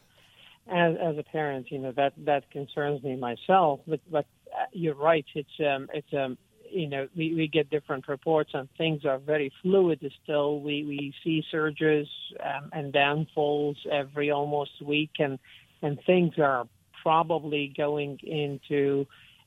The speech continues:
um, into different directions given the point of time. So it is a matter of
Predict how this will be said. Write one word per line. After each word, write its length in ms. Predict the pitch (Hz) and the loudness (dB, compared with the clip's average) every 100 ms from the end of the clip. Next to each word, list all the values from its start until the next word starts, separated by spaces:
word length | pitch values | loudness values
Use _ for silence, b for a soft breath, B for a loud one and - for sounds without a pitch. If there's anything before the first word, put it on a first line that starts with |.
| - | -4
um, 360 | 143 135 131 - - | -2 0 -4 -10 -10
into 320 | 180 156 156 | -4 0 2
different 420 | 151 180 175 151 | 4 4 4 2
directions 640 | 147 147 165 - 170 147 131 | 2 2 2 0 -2 -2 -2
given 320 | 165 143 139 | -4 -2 -2
the 80 | 135 | -4
point 340 | - 156 143 127 | -4 -4 -2 -6
of 60 | - | -4
time. 340 | 170 175 143 135 - | 0 2 2 -2 -2
So 240 | 151 131 B B B B B - | 0 0 B B B B B -4
it 160 | 165 | -4
is 100 | 151 | 0
a 80 | 160 | 0
matter 460 | 147 170 175 175 151 | 4 4 6 4 4
of 140 | 147 | 2